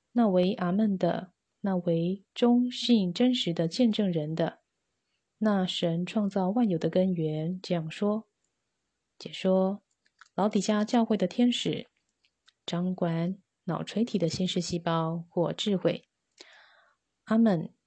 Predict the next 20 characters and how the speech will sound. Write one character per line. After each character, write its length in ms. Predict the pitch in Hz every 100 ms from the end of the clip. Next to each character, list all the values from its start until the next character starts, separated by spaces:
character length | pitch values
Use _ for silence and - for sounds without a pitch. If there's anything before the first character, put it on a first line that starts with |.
| _ _
大 160 | - 247
我 300 | 208 175 170
称 180 | - 208
呼 280 | 208 202
脑 180 | 196 170
垂 160 | 170 185
体 160 | 196 180
中 220 | 233 240
心 200 | 240 277
点 160 | 233
的 80 | 165
心 180 | 160 220
室 180 | 220 185
细 200 | - 214
胞 280 | 202 233 254
为 400 | 240 175 165 185
主 180 | - 160
要 160 | 165
腺 300 | 160 - 226
体。 320 | 165 - -